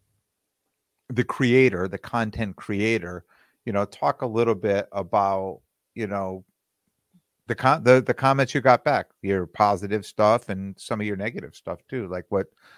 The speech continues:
you know, what, what people's thoughts were, because, you know, a-, a-, a-,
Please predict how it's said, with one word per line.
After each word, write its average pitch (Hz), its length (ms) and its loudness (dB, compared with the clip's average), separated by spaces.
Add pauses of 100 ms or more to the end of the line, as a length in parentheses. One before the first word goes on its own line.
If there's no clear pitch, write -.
(200)
you 123 60 -4
know, 92 120 -2
what, 101 220 0
what 110 200 0
people's 104 380 -6
thoughts 101 380 2
were, 90 200 -6
because, 95 400 -2 (400)
you 151 100 2
know, 139 140 4
a-, 127 420 -8 (400)
a-, 175 80 -16 (400)
a-, 151 180 -8